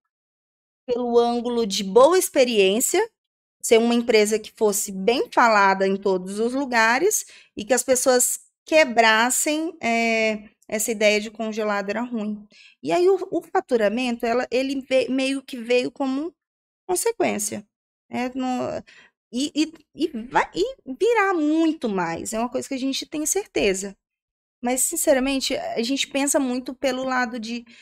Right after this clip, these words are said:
cara, quantas pessoas ainda podem ter suas rotinas melhoradas com essas marmitas?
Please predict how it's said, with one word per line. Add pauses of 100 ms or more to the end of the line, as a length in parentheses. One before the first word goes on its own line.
(200)
cara,
quantas
pessoas
ainda
podem
ter
suas
rotinas
melhoradas
com
essas
marmitas?